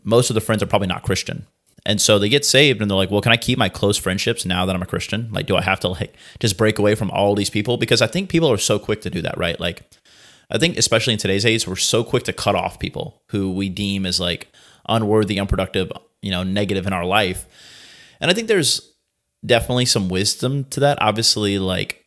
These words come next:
you know, the phrase goes, "Show me your friends and I'll show you your future." Like, if you show me your five closest friends, I can prophesy the next five years of your life type of a thing. And there, that, there's a lot of truth in that. Like, who you surround yourself i-, with is very, very important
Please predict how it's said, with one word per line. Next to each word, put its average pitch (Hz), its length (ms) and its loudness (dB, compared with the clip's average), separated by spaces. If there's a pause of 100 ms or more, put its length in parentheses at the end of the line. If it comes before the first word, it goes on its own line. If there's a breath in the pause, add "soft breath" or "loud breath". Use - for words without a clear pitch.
(280)
you 95 100 -6
know, 69 280 -8
the - 120 -8
phrase 95 280 0
goes, 90 300 0
"Show 113 160 2
me 107 80 0
your 101 80 0
friends 104 220 -2
and 101 80 0
I'll 87 60 -2
show - 300 0
you 104 140 0
your 95 180 -2
future." 120 540 -4
Like, 95 140 -4
if 98 80 -4
you 113 80 -2
show 110 180 2
me 110 80 -2
your 104 100 0
five 98 360 0
closest 104 400 0
friends, 104 240 -2
I 95 80 2
can 98 100 -4
prophesy 98 560 0
the 95 80 -2
next - 320 -6
five 95 300 0
years 101 240 0
of 87 100 -2
your 92 80 -2
life 95 340 -2 (460 loud breath)
type 131 160 2
of 98 100 -4
a 98 40 -2
thing. 117 300 0
And 143 80 -2
there, 160 220 2
that, - 320 -2
there's 175 240 4
a - 20 0
lot 147 80 6
of 117 60 0
truth 131 220 2
in 92 80 -4
that. - 260 -8
Like, 92 360 -6
who 143 100 0
you 202 120 0
surround 117 280 2
yourself 98 340 0
i-, 90 140 -2 (180)
with 101 300 -2
is 95 140 -4
very, 101 340 -2
very 92 240 -2
important 95 480 0